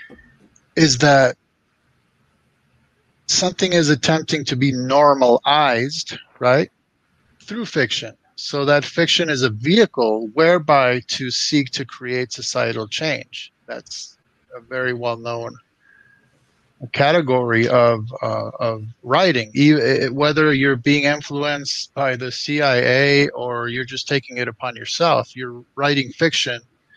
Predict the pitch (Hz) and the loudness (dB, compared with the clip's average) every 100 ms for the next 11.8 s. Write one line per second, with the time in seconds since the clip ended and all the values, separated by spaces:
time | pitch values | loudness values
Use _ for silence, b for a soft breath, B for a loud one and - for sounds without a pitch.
0 | b b b b b _ _ _ _ _ | b b b b b _ _ _ _ _
1 | _ 127 127 120 117 _ - 127 135 127 | _ -4 -2 -4 -8 _ -10 -6 -2 0
2 | 135 135 117 139 - 131 123 151 165 120 | -2 -4 0 0 2 -2 -2 0 0 2
3 | 120 - - 147 135 135 135 147 151 120 | -2 -4 -2 0 2 0 0 -2 0 -2
4 | 120 - - - _ _ - 131 131 135 | -8 -12 -12 -12 _ _ -18 -12 -6 -4
5 | - 143 123 - 123 117 135 165 139 - | -4 -8 -8 -6 -6 -6 -4 -2 -2 -6
6 | - _ 117 120 120 120 117 110 B B | -16 _ -2 0 -2 -4 -8 -10 B B
7 | B 151 147 139 123 113 127 135 131 123 | B 0 0 0 0 2 0 0 -2 -2
8 | 117 113 123 120 - 131 120 113 110 110 | -2 -6 -8 -8 -6 -4 0 2 2 2
9 | - - - _ _ b b _ 131 120 | -6 -12 -14 _ _ b b _ -10 -2
10 | 120 110 - 107 135 123 104 110 - _ | -2 -2 -8 -2 0 2 0 -2 -14 _
11 | 127 117 113 - 123 117 113 107 | -8 -6 -8 -10 -10 -8 -8 -12